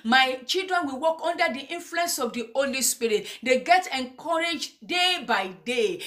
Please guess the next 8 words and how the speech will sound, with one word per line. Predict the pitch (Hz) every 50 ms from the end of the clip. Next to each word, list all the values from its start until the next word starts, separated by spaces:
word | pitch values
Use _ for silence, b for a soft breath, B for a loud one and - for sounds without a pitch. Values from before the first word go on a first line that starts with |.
| B B
in | 247 277 269 233
the | 269 269 262
name | 247 247 247 233 247
of | 247 240 240
Jesus." | - - 277 277 254 202 - 185 175 170 -
Uh, | 190 170 - B B B
Maledado, | 196 220 247 226 196 254 269 269 262 262 247 233 254 277 262 220 - - B B
Shetalia, | - - 294 285 285 - 247 240 247 262 277 277 - - -